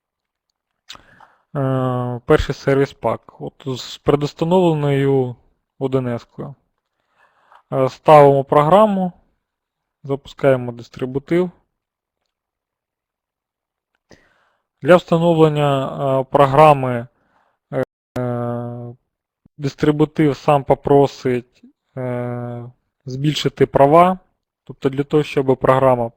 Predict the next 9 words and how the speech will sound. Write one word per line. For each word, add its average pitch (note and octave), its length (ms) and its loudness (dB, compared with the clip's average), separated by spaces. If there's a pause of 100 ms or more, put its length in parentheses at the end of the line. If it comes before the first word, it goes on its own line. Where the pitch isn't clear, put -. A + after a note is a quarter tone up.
(260)
поставилась, F#3+ 840 2 (760)
е, B2+ 380 -2
йому D3+ 320 -4
потрібні D3 400 -4
права C3+ 300 2
системного C3+ 420 -4
адміністратора. A#2+ 640 -6
От E3+ 260 -6
ми D3 320 -8